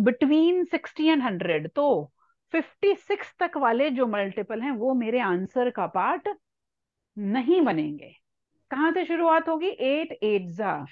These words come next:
एट एट जा सिक्सटी फ़ोर, एट नाइन जा सेवेंटी टू, एट टेन जा एटी।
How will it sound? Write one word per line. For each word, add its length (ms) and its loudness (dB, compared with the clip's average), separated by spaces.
एट 240 4
एट 180 4
जा 140 4
सिक्सटी 400 -4
फ़ोर, 300 2
एट 220 4
नाइन 220 -2
जा 120 2
सेवेंटी 480 -4
टू, 240 -4
एट 200 2
टेन 300 2
जा 180 -2
एटी। 520 -8